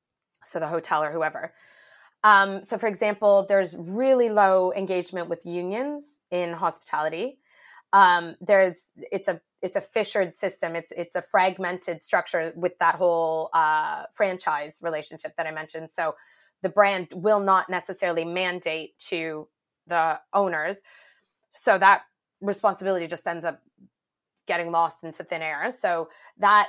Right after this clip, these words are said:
there's, you know, non-compliance with minimum wage all the time. They're always on the top of the, of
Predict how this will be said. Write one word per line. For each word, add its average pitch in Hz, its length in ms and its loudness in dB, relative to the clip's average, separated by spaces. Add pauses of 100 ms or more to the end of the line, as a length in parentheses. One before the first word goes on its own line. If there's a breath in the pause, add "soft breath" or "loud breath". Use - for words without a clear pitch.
there's, 190 260 0 (120)
you 190 160 -8
know, 196 140 -4
non-compliance 190 640 -6
with 190 100 -10
minimum 190 380 -8
wage 180 280 -6 (200)
all 254 200 8
the 214 120 0
time. 156 440 -6
They're 196 140 6
always 202 420 4
on 185 200 -2
the 180 60 -6
top - 280 -2
of 175 120 -8
the, 165 380 0 (340)
of 165 180 -6